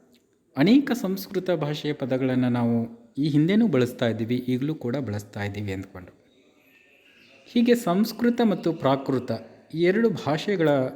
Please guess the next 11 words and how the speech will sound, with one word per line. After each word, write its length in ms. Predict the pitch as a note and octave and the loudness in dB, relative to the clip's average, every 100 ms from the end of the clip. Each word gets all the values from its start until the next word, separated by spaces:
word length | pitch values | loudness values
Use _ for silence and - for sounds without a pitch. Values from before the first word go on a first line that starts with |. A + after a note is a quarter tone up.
| - C3 | -8 -4
ಮ್, 200 | C3 C3+ - - _ _ | 0 -2 -6 -20 _ _
ಪದಗಳನ್ನು 840 | B2+ C3 A#2 G#2+ G2+ G#2 D3+ - - - - - - - | -4 -2 -2 -2 -4 -2 -4 -4 -10 -20 -20 -20 -14 -6
ನಾವು 140 | E3 | 2
ಈಗಲೂ 300 | D#3+ G#3 C4 | 4 4 2
ಕೂಡ 220 | C#4 G#3+ G#3 | 2 0 0
ಸಾಕಷ್ಟು 760 | G3+ D3 - - - A#3+ A3+ | 0 -2 -4 -12 -10 -6 -2
ನಮ್ಮ 220 | F#3+ D3 | 2 2
ಕನ್ನಡದಲ್ಲಿ 540 | C3+ B2 B2+ A#2+ A#2 C#3 | 2 2 0 0 -2 -2
ಬಳಕೆಯನ್ನು 540 | A#2 G#2 G#2 G#2+ C#3+ | -2 -4 -6 -4 -2
ಮಾಡ್ತಾ 360 | A#2 F#2+ - G2 | -4 -6 -8 -10
ಇದ್ದೀವಿ. 360 | F#2 G2 G2 | -8 -10 -14